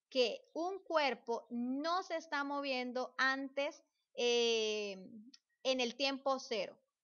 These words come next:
El mo-, el, el, el cuerpo no se está moviendo. Eso significa en reposo. Muy bien, entonces me dice, un cohete parte de reposo, o sea,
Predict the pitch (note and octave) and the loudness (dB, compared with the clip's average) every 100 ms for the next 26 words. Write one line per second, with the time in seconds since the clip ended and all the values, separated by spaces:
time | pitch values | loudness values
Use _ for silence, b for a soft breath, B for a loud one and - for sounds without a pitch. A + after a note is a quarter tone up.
0 | _ A#3+ B3 A#3+ A#3 A3+ A#3+ A#3 A#3 - | _ -2 -2 -2 -2 0 0 -2 -6 -4
1 | A#3+ A#3 G#3+ _ - B3 A#3+ A#3+ C#4+ E4+ | -2 0 -4 _ -6 -2 -2 0 0 0
2 | - F4+ - _ - A#3+ C#4+ E4+ E4+ D4 | -2 -6 -6 _ -8 -4 0 0 -2 -4
3 | C#4 B3+ A3 F#3+ - - - _ _ _ | -4 -4 -4 -6 -10 -18 -20 _ _ _
4 | _ - D4+ E4+ E4 D4+ B3+ A#3+ E4 F4 | _ 0 0 0 -6 -6 -6 -6 -6 -4
5 | F#4 F#4+ _ _ _ _ _ - E4 E4 | -4 -6 _ _ _ _ _ 2 4 4
6 | D4+ B3+ - - - - _ _ _ C4 | 0 -2 -4 -10 -10 -20 _ _ _ -4
7 | D4 A3+ - B3 B3+ E4+ G4 F#4+ F#4 B3 | -2 -2 -2 -6 -4 -4 -4 -6 -6 -8
8 | G3 - - _ _ D4 F#4 F#4 F4 D4+ | -8 -12 -20 _ _ -6 -2 4 6 6
9 | C4 C4 F#4 - G#3+ G3 A3+ A3 A3+ A3+ | 2 0 -2 -2 -8 -6 -4 0 0 -2
10 | B3+ D#4 D4 D4 F4 A#3+ - | -2 2 2 0 -6 -6 -6